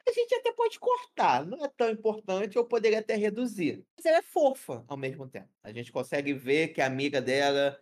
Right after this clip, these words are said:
tinha dificuldade em fazer amizades e tudo mais, e vem a Anya nesse, e a partir daí se tornam super amigas. É legal de assistir.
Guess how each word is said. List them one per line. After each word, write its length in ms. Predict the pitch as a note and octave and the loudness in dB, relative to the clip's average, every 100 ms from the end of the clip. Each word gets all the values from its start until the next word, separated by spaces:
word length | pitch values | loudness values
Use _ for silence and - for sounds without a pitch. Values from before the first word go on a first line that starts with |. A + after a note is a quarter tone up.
| - | -8
tinha 140 | C3+ | -6
dificuldade 640 | B2+ C#3+ C#3 B2 B2 A#2+ A#2 | -4 -6 -4 0 2 2 0
em 40 | |
fazer 260 | A#2 G#2 A2 | -6 -8 -6
amizades 840 | G#2+ G2+ - D3 A#3 A#3 A3+ G#3 | -6 -8 0 2 4 2 2 -2
e 60 | C#3+ | -4
tudo 260 | D3+ C3+ C3+ | -6 -4 -4
mais, 420 | C3+ F3 A3+ G#3+ | -2 -2 -2 -2
e 60 | |
vem 180 | G3+ A3 | -2 0
a 100 | A#3+ | 0
Anya 480 | A3+ A3 F3 A#2+ A#2 - - | 2 2 0 -2 -8 -16 -12
nesse, 920 | C3 D3 D#3 E3+ E3+ E3 E3+ E3+ - | -6 -4 -4 -2 0 2 0 -2 -4
e 220 | C#3 C#3 | -6 -2
a 60 | C#3 | -2
partir 300 | C#3+ - D#3 | -2 -8 -2
daí 180 | D3+ D#3 | 0 0
se 100 | F3 | -2
tornam 320 | F3 E3+ D#3+ | -2 -2 -4
super 380 | - G3+ G3 E3 | -2 -2 0 0
amigas. 540 | D3 A#2+ A2+ F2+ - _ - | 0 -4 -8 -12 -18 _ -4
É 80 | D3 | -2
legal 420 | F#3 C#3+ D#3+ D3 | 0 4 4 4
de 80 | A2+ | 0
assistir. 400 | G#2+ A2+ - - | -8 -12 -16 -16